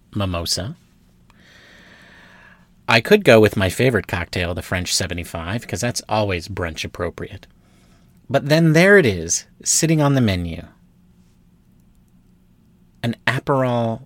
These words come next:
Spritz. And I don't know what it is, whether it's heat stroke or the fact that I promised that I would make that cocktail this week, but I realize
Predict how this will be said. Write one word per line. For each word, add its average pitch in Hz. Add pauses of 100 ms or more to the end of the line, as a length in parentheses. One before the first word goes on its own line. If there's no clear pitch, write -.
Spritz. - (1080)
And 123
I 151
don't 151
know 131
what 117
it 107
is, 95
whether 98
it's -
heat 175
stroke - (880)
or 113
the 101
fact 117
that 101
I 95
promised 135
that 110
I 101
would 92
make 123
that 139
cocktail 131
this 113
week, 143 (1000)
but 113
I 117
realize 117